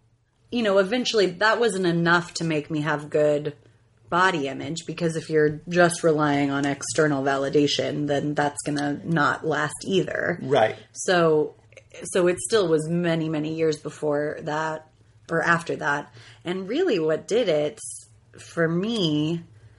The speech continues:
Speaker 1: and I, I bet you're similar, um, was just a, like, self-love on a more general, in a more general way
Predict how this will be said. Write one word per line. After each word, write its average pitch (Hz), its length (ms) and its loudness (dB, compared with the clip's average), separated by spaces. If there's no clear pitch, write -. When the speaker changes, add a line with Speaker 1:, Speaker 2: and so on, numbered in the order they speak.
Speaker 1:
and 170 160 4
I, 170 260 4
I 170 160 2
bet 214 340 2
you're 170 140 4
similar, 170 840 -4
um, 165 640 2
was 175 840 2
just 175 300 0
a, 165 180 2
like, 170 220 2
self-love 175 560 4
on 147 160 0
a 143 180 -6
more 160 240 2
general, 147 920 0
in 175 120 -2
a 165 40 0
more 160 240 -2
general 160 500 2
way 131 460 -6